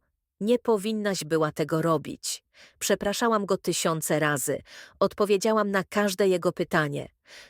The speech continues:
To była najtrudniejsza rozmowa w moim życiu. On powiedział, że nie odchodzi,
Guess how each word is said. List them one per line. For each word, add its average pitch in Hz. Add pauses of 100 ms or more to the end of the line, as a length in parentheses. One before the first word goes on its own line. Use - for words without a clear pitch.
(120)
To 240
była 208
najtrudniejsza 185
rozmowa 156
w 147
moim 151
życiu. 139 (500)
On 247
powiedział, 220
że 175
nie 170
odchodzi, 151